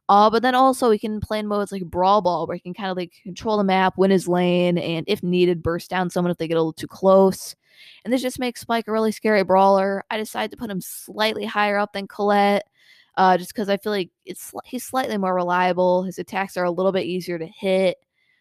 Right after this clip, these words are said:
Uh, just overall, I'm just more comfortable with him, so I decided to put him slightly higher up. Uh, but yeah, I mean, Spike really, his only weakness is throwers, who he gets countered by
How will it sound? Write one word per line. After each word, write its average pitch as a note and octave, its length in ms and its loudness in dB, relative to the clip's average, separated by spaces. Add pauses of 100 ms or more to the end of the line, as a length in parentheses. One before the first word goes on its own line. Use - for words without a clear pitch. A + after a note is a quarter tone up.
(220)
Uh, F3 280 4
just F#3+ 140 -6
overall, F3+ 680 2
I'm G3 120 -4
just G3 140 -8
more F#3+ 120 -2
comfortable F#3 420 0
with F3+ 80 -2
him, F3+ 320 -2
so E3 280 -4
I E3+ 180 -2 (240)
decided E3 260 -2
to - 100 -20
put E3+ 80 -2
him E3+ 80 -6
slightly F3 360 -8
higher D#3 340 -2
up. G3+ 360 2 (720)
Uh, G#3+ 640 6
but A#3 100 -6
yeah, F#3 80 -2
I - 20 -4
mean, F3 100 -4
Spike A#3+ 360 -8
really, A#3 180 -6
his G3 80 -6
only G#3 240 -6
weakness F#3 400 -6
is F3 160 -6
throwers, F3+ 720 -2
who F3+ 80 -4
he F3 60 0
gets E3+ 200 -6
countered F3 600 -4
by D#3+ 420 -8